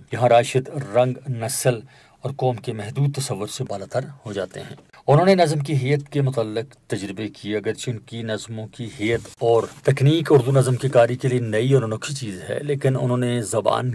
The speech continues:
के क्लासिकी उसलूब को भी मद्देनज़र रखा। सफ़ा नंबर तीन सौ चौवन। राशिद ने कवाफ़ी का एक ऐसा निज़ाम मरतब किया जो नज़मों की दाखिली ज़रूरत नज़र आती है। उर्दू नज़म सीधी सादी और आसानी से समझ में आने वाली चीज़ थी, मगर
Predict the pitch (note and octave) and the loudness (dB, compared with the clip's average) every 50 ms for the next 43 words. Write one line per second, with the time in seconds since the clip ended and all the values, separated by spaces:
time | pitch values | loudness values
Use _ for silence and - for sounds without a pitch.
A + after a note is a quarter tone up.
0 | - - B2+ A#2+ - - A#2 G#2+ A#2 A#2+ - - C3+ - - C#3 C3+ C3 - C3+ | -4 -4 -4 -4 -2 -2 0 0 2 0 0 -2 -2 -4 -4 -4 -6 -4 -6 -8
1 | - - - A2+ A2 F#2+ - - G#2+ F#2+ B2+ - - C3 G#2+ G2 G#2 F#2+ F#2+ F#2 | -10 -10 -10 -10 -12 -10 -6 -6 -6 -4 -6 -8 -6 -6 -4 -4 -6 -6 -6 -10
2 | - - - - _ - - - - - - - C3+ - B2+ A#2+ A2+ A#2+ A#2 - | -8 -10 -12 -12 _ -12 -12 -12 -12 -12 -10 -10 -8 -6 -6 -6 -6 -8 -10 -10
3 | - A2+ G2+ - - D3 C#3+ - - - G2 F#2 F#2 F#2 - - _ _ _ - | -12 -12 -10 -10 -10 -12 -12 -8 -6 -6 -6 -6 -8 -12 -14 -16 _ _ _ 4
4 | C3 C#3 C#3 D3+ E3 D3 C#3+ D#3 D#3 D#3 D3 - - C3 - - B2+ - - - | 4 4 6 4 2 0 2 4 4 4 2 2 2 4 6 6 6 6 2 0
5 | C#3 C#3 - C3 A#2+ B2+ B2+ C3 B2+ B2 - - C#3 B2+ B2 A2 A2 A2 A2 A2 | 0 4 4 4 4 2 2 2 2 2 2 0 0 0 0 0 -2 -2 -4 -4
6 | A2 - _ - G#2+ G2+ - - C3+ C3 - - - G#2+ G2+ - - - - - | -8 -12 _ -10 -10 -10 -6 -6 -6 -6 -6 -8 -8 -6 -4 -4 -4 -4 -6 -10
7 | - _ _ - D3 C#3 - C3 C3 C3+ C3+ B2 A#2 A#2 G2+ G#2+ C3 C#3 C#3 C3+ | -12 _ _ -10 -10 -2 2 6 6 6 6 4 2 0 0 0 0 2 0 0
8 | - C#3 B2+ A2 A2+ A2+ - - B2+ A#2 G2 G#2 G2+ G#2+ G2+ - B2+ A2 G#2 G2 | 0 -2 0 0 0 -2 0 -4 -6 -4 -4 -4 -6 -6 -6 -8 -8 -6 -4 -4
9 | F#2+ - - - - - - - - - - - C3+ C3+ C3 D#3+ D#3 D#3 C#3+ D3+ | -4 -4 -8 -14 -16 -14 -16 -16 -16 -18 0 2 2 4 4 6 6 6 8 6
10 | D#3 D#3 D#3 D3 C#3 - - D3 D3 C#3+ C#3+ C#3 - - C3+ B2 A#2+ G#2+ B2 B2+ | 6 4 2 0 -2 0 0 0 0 0 0 -2 0 2 2 2 2 0 0 0
11 | B2+ B2 A#2 - - A#2 A#2 B2 - - B2 A#2+ B2+ C3 C3 - - - A#2+ G#2+ | 2 2 2 0 0 -2 -2 -2 -2 -2 -2 -2 -2 -4 -4 -4 -6 -6 -6 -6
12 | G#2+ G#2+ G2+ G2 - - A2+ A2 A2 A2 G2+ G2+ F#2+ F#2+ F#2 - G#2+ G#2+ G#2 - | -6 -8 -8 -8 -8 -8 -8 -6 -6 -6 -6 -8 -8 -8 -10 -10 -10 -10 -10 -10
13 | - - B2+ B2 A#2+ A2+ - A2+ G#2+ | -8 -6 -4 -4 -2 0 0 0 -2